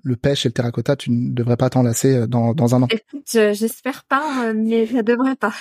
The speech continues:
Speaker 2: <laughs>
Speaker 1: <laughs>
Speaker 2: Mais bon, on sait jamais, hein, tu
Speaker 1: On
Speaker 2: sais,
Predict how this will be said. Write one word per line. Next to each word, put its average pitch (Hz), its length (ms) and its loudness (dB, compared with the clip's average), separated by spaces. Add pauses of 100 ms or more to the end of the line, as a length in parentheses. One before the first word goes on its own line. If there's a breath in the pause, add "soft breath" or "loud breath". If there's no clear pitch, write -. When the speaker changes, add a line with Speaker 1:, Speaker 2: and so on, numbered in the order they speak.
Speaker 2:
<laughs> - 380 -4
Speaker 1:
<laughs> - 800 -4
Speaker 2:
Mais 285 100 2
bon, 220 240 0
on 220 60 -6
sait 311 180 -6
jamais, 302 300 0
hein, 208 160 -6
tu - 100 -12
Speaker 1:
On 254 80 0
Speaker 2:
sais, 240 100 0